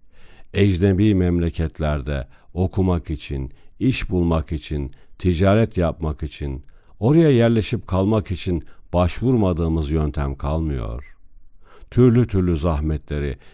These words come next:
meşakkatleri ve hatta ölümü bile göze alarak çeşitli yasak yollardan bu ülkelere gitmenin yollarını arıyoruz.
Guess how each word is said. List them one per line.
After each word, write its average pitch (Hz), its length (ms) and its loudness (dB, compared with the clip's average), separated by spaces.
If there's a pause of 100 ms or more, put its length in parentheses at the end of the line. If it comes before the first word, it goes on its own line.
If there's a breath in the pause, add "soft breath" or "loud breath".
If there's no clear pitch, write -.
(140 soft breath)
meşakkatleri 110 1000 0 (300 soft breath)
ve 90 60 2
hatta 110 640 2
ölümü 107 440 4
bile 95 200 4
göze 82 300 0
alarak 82 480 0 (280 soft breath)
çeşitli 117 480 -2
yasak 110 480 0
yollardan 92 600 0 (280 soft breath)
bu 180 160 4
ülkelere 90 500 2
gitmenin 85 460 -2
yollarını 80 560 0
arıyoruz. 67 680 -6